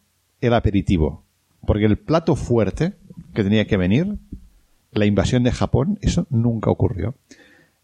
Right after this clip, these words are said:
Y el hecho que, por suerte, o llamémoslo como queramos, la guerra terminara en ese punto, suerte porque no hubo más víctimas ya de las que, de las que se produjeron, eh,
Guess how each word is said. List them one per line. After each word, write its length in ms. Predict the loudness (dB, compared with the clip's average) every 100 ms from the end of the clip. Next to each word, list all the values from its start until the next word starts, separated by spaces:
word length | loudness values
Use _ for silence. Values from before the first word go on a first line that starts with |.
| -6
Y 80 | 0
el 80 | 0
hecho 240 | 0 -2
que, 380 | 0 -2 -2 _ _ _ _ _ _ _ _ _ _
por 180 | -8 -8
suerte, 440 | -4 -4 -2 -2
o 180 | 2 2
llamémoslo 420 | 2 2 0 -2
como 180 | -2 0
queramos, 480 | 0 -2 -2 -4 -10 _ _ _ -6
la 160 | -2
guerra 200 | 0 0
terminara 360 | 2 0 2 0
en 60 | 0
ese 160 | -4
punto, 460 | -4 -2 0 -2 -2 _ _ _ -4
suerte 320 | 0 0 0
porque 180 | 0 0
no 80 |
hubo 120 | 2 2
más 160 | 2
víctimas 340 | 0 -2 -2 0
ya 80 |
de 80 | 0
las 140 | -2 -2
que, 80 |
de 180 | -4 -4
las 100 | -6
que 60 | -6
se 60 |
produjeron, 480 | -2 0 2 0 -2 -8 -20 -20 -20 -20 _ -4
eh, 320 | 0 0 0